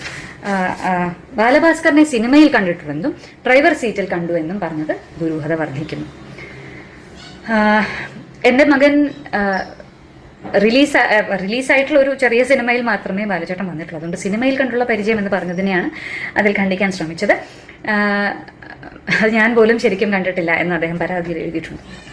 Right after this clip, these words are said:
അപ്പൊ ഇവർക്ക് പരിചയമുള്ള മുഖം എന്നായിരിക്കാം അവർ ഉദ്ദേശിച്ചത്. പക്ഷെ ബാലഭാസ്കറാണ് വണ്ടി ഓടിച്ചത് എന്നവർ കണ്ടു എന്നാണ് പറയുന്നത്.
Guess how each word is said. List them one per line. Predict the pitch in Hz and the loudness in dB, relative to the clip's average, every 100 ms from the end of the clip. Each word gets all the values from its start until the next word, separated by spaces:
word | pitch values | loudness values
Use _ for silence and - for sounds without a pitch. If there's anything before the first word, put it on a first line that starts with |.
| - - - - | -18 -18 -18 -12
അപ്പൊ | - 233 | 0 2
ഇവർക്ക് | 226 - | 4 2
പരിചയമുള്ള | 254 262 302 330 320 | 2 4 4 6 6
മുഖം | 302 302 | 6 4
എന്നായിരിക്കാം | 285 277 262 262 226 | 4 2 2 0 -2
അവർ | 180 | -4
ഉദ്ദേശിച്ചത്. | 175 151 185 | -4 -4 -6
പക്ഷെ | 190 160 311 | -4 -2 0
ബാലഭാസ്കറാണ് | 185 170 170 - 165 156 147 269 - - - | 0 -2 -4 -6 -6 -6 -6 -6 -8 -14 -4
വണ്ടി | 180 170 156 143 | -2 0 0 -4
ഓടിച്ചത് | 139 143 151 | -4 -6 -6
എന്നവർ | 139 165 165 180 208 247 | -6 -4 -2 -2 0 0
കണ്ടു | 220 165 | 0 0
എന്നാണ് | 151 147 156 | -2 -4 -4
പറയുന്നത്. | 139 135 143 - - | -6 -6 -10 -14 -16